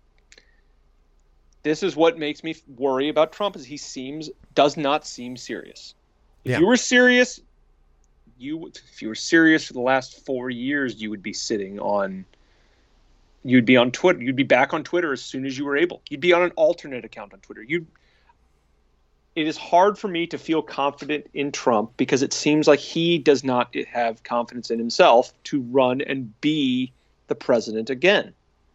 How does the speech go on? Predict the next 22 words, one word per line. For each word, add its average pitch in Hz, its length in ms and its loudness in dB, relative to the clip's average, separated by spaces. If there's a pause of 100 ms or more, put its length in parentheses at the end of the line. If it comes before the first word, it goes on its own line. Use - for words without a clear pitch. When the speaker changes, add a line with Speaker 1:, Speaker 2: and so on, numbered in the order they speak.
(100)
Speaker 1:
What's 151 240 0
he 226 80 -4
done 254 180 2
the 269 60 -2
last 220 260 -2
four 175 160 -10
years? 135 460 -12 (400)
He's - 180 -20
just - 220 -12
sort 214 160 2
of 151 80 -6
hidden 185 420 -4
and 180 100 -8
skulked 185 380 0
around 175 240 0
in 180 80 -4
the 180 60 -4
shadows. 185 960 2
And 139 100 -18
yeah, 202 260 2
he's 180 200 -16
been 185 260 -8